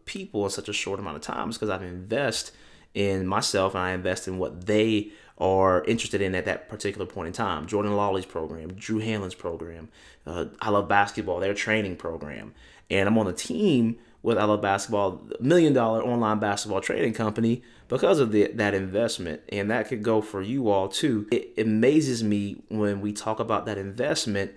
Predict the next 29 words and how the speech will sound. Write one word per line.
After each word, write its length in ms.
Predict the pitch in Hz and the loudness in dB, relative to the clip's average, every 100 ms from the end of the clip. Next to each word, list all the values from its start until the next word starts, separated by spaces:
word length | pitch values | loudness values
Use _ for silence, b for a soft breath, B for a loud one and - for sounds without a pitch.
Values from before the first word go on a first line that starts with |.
| b b b - | b b b 0
and 300 | 104 101 98 | 2 2 2
some 140 | 127 | -2
people 220 | 131 113 | -2 -6
can't 220 | 107 110 | -2 0
invest 400 | 98 95 98 98 | 0 2 0 0
a 60 | - | -6
hundred 380 | - 110 104 92 | -4 0 0 0
dollars 300 | 98 90 87 | 0 0 -2
a 60 | |
month 400 | 92 98 104 104 | -2 0 0 -2
in 80 | 107 | -6
themselves 720 | 95 92 - 104 98 90 - B B B _ | -6 -4 0 2 2 0 -8 B B B _
that 460 | 104 95 87 - - _ | 4 4 2 -4 -18 _
will 140 | 110 | 0
help 380 | 90 127 - - | 2 0 0 0
them 380 | 110 104 95 87 | 2 2 2 -4
grow 460 | - 98 104 104 98 | -6 2 6 6 4
their 200 | 95 92 | 2 0
basketball 720 | 95 92 90 104 98 90 87 | 2 0 0 -4 -2 -2 -2
training 460 | - 92 90 90 | -4 -4 -4 -8
business. 600 | 90 95 90 76 - - B B B - | -4 -4 -4 -12 -14 -16 B B B -4
So 360 | - 104 98 | 2 4 4
at 120 | 101 123 | 2 -2
Hoops 240 | 139 - | -4 -2
Institute, 480 | 135 135 117 101 101 | -4 -4 -4 -2 0
we 140 | 92 | -2
have 380 | 95 90 90 92 | -4 -4 -4 -4
the 80 | 95 | -4
software 680 | - 160 - - 85 65 | 0 0 -2 -2 -2 -2